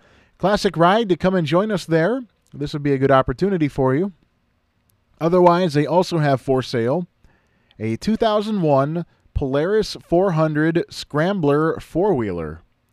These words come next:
Four-by-two, two-stroke. It's had one owner.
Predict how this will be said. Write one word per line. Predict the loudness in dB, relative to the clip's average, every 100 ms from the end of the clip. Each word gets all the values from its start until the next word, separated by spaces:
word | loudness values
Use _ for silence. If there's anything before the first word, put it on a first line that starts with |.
| _ _ _ _ _ _
Four-by-two, | _ 2 4 4 4 2 2 2 4 2 0 -4
two-stroke. | -4 -4 0 2 2 -2 -10 -20 _ -20
It's | -10
had | -4 -4
one | 2 2 2
owner. | 0 -2 -2 -4